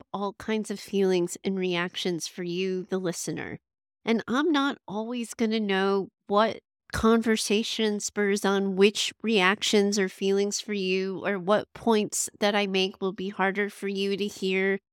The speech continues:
than other points. So I really need you to do a gut check with yourself.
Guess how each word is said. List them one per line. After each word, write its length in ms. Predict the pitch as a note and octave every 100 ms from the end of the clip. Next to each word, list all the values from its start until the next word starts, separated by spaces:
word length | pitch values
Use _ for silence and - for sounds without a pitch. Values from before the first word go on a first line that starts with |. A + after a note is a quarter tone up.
| _ _ _ -
than 220 | G#3+ -
other 300 | G3 G3 D#3+
points. 580 | - D3 G#2+ - - - _ _ _
So 500 | - - C4 B3 A3 -
I 120 | A#3+
really 540 | A3 A3+ C#4+ D4 D#4
need 380 | C4 A#3+ A#3 -
you 120 | G#3+
to 120 | G#3
do 380 | G3+ G3+ G3 F#3 -
a 120 | F#3 -
gut 200 | F3+ -
check 380 | - - C3 -
with 200 | D#3+ -
yourself. 580 | D#3+ - - E2+ -